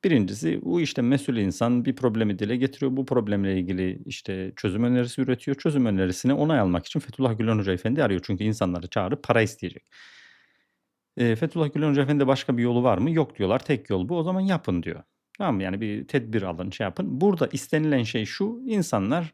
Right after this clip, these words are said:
parasını A bankasında, B bankasında tutmak yerine devlet batırmasın diye Bankasya'da tutacaklar. Yani Bankasya'ya aktaracaklar. Yani kimseden para isteme meselesi değil de mevduatlarını Bankasya'ya taşıyıp Bankasya'nın likidite problemi yaşamaması, bu şekilde batmaması için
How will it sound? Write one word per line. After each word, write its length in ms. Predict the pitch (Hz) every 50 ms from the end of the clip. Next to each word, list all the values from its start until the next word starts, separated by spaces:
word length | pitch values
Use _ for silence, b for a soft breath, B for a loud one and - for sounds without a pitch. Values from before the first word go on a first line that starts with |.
| _ -
parasını 420 | 185 185 165 127 - - 117 117 -
A 220 | 151 160 156 135
bankasında, 540 | 123 113 101 - 110 101 - - 117 113 120
B 160 | 139 135 107
bankasında 480 | 98 95 92 - 95 87 - 95 92 -
tutmak 460 | - - _ 156 135 117 113 - -
yerine 340 | 92 82 85 113 170 220 214 B B B B B B _ 170
devlet 320 | 180 185 175 175 - -
batırmasın 680 | 175 160 - 180 143 117 95 87 - - 98 95 104
diye 240 | 151 208 220 226 - - _ _
Bankasya'da 560 | - 220 226 214 - 175 - - 110 95 95 -
tutacaklar. 520 | - - - 92 82 90 - - 82 85
Yani 200 | 117 120 113 123
Bankasya'ya 500 | 156 147 139 - 147 - - - 92 87
aktaracaklar. 500 | - _ - 90 87 82 82 90 90 87
Yani 80 | 92 90
kimseden 520 | - 147 139 143 - 135 127 127 113 110
para 200 | - 117 139 135
isteme 400 | 127 113 - - - 117 123 120
meselesi 420 | 113 110 - 120 117 120 - -
değil 180 | 208 185 135 123
de 120 | 156 175 180 B B B B B _ -
mevduatlarını 640 | 185 196 175 156 139 120 117 - 107 117 160 143
Bankasya'ya 520 | 135 135 131 - 165 151 - - 113 98 -
taşıyıp 460 | - 110 107 - - 160 208 - -
Bankasya'nın 580 | 147 156 156 - 175 - - 139 139 165 143 131
likidite 520 | 135 - 160 143 160 156 147 - 123 107
problemi 400 | - 123 123 113 113 123 156 180
yaşamaması, 760 | 147 120 - - 139 131 101 92 85 - - 170 190 165 170
bu 60 | 160
şekilde 400 | - 117 - 190 262 - 131 110
batmaması 520 | 156 156 - - 107 101 98 92 - -
için 260 | 101 - - 214 220